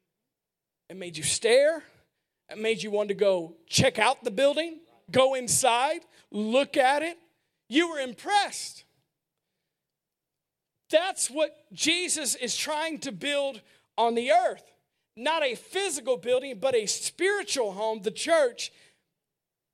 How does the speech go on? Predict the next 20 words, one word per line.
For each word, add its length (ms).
that 160
people 320
will 140
come 260
from 220
afar 320
and 100
say, 320
"I 80
want 160
to 60
be 80
a 40
part 320
of 100
that. 280
That 180
looks 200
beautiful. 720
I, 60